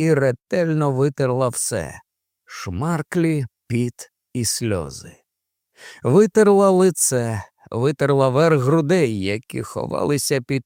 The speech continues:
простим сірим спортивним лівчиком. Відтак рушила до будинку. Під підошвами її кросівок рипіли мушлі і уламки коралів.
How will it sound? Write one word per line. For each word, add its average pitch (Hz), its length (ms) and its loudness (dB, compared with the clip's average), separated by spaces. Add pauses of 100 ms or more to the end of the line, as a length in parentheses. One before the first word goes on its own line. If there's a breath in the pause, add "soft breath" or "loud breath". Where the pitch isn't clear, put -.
простим 139 600 -2
сірим 139 440 -2
спортивним 120 760 -2
лівчиком. - 680 -6 (840)
Відтак 190 1000 2
рушила 190 720 2
до 175 140 2
будинку. 156 760 -2 (760)
Під - 300 -8
підошвами 127 800 -2
її 131 340 -2
кросівок 120 720 -2 (340 loud breath)
рипіли 160 760 0
мушлі 170 720 0 (120)
і 165 120 2
уламки 127 720 0
коралів. 101 760 -4